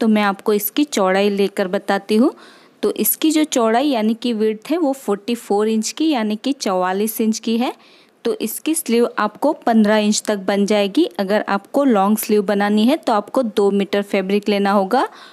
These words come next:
और जिसकी चौड़ाई भी आपको ज़्यादा हो, ऐसा फैब्रिक आपको लेना होगा।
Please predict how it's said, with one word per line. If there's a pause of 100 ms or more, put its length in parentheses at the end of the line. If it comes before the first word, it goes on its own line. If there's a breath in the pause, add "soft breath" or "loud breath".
(240 loud breath)
और
जिसकी
चौड़ाई
भी
आपको
ज़्यादा
हो, (120)
ऐसा
फैब्रिक
आपको
लेना
होगा।